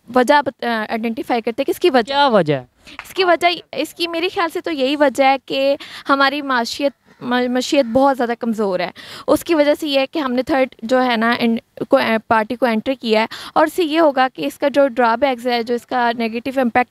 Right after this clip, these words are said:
Speaker 1: पड़ेगा, वो यही पड़ेगा कि इसकी जो हमारी ग्रिप है ना, वो और कमज़ोर हो जाएगी इस पे।
Speaker 2: Definitely, जब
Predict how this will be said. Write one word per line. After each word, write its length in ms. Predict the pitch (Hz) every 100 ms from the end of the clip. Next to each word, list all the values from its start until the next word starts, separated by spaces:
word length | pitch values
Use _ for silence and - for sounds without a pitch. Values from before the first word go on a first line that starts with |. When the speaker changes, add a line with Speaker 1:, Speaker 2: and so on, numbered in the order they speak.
| -
Speaker 1:
पड़ेगा, 300 | 240 220 226
वो 120 | 247
यही 160 | 254 269
पड़ेगा 340 | 254 240 240
कि 280 | 233 247 247 - _
इसकी 320 | 240 - 254
जो 120 | 220 254
हमारी 280 | 240 220
ग्रिप 220 | 214 254 262
है 60 | 226
ना, 80 | 226
वो 200 | 247 220
और 80 | 214
कमज़ोर 420 | 220 202 202 196
हो 60 |
जाएगी 280 | 190 190 -
इस 80 | -
पे। 100 | 247
Speaker 2:
Definitely, 460 | 277 269 262 262 254
जब 180 | 254